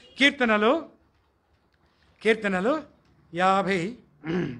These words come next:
కీర్తనలు యాభై ఐదు, కీర్తనలు యాభై ఐదు.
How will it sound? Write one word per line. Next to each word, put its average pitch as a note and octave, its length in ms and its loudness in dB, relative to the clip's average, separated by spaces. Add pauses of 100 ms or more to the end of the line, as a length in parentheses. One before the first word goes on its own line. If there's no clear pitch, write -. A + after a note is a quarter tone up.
(960)
కీర్తనలు G#3 640 -4 (400)
యాభై G3 640 -2 (200)
ఐదు, F#3+ 240 -2 (1160)
కీర్తనలు A#3+ 380 -2
యాభై F#3+ 400 -2
ఐదు. E3+ 240 -8